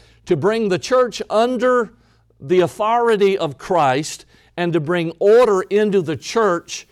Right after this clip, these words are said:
He did this with the church at Corinth. You, you can't just have people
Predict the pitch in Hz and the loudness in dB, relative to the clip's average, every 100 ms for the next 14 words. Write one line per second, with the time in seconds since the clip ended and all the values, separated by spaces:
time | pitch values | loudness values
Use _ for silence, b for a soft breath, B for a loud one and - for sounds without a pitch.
0 | b 185 160 202 190 - 190 170 _ _ | b -6 2 4 4 0 -2 -4 _ _
1 | - 160 208 - - - 214 180 165 - | -10 -6 -4 -4 -6 -4 0 0 0 -6
2 | b b 233 - - 214 294 294 277 214 | b b -12 -10 -12 -10 -8 -6 -6 -6
3 | 254 277 220 220 233 202 170 135 | -4 -4 -6 -6 -6 -2 -2 -2